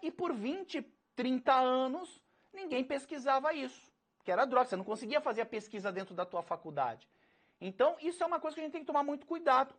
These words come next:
porque isso aconteceu com os transgênicos, isso também pode acontecer com a edição genética,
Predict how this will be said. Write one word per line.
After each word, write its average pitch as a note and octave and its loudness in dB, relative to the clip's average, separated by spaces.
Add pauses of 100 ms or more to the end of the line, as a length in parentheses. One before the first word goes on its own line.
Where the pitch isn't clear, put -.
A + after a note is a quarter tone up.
(140)
porque G3 -4
isso D4+ -2
aconteceu C#4 0
com A#3+ -8
os A3 -12
transgênicos, G#3 -4 (420)
isso C4 -2
também D4 0
pode C#4 6
acontecer A#3+ -2 (320)
com A3+ 4 (340)
a A3+ 6
edição G#3 -2
genética, F3+ 0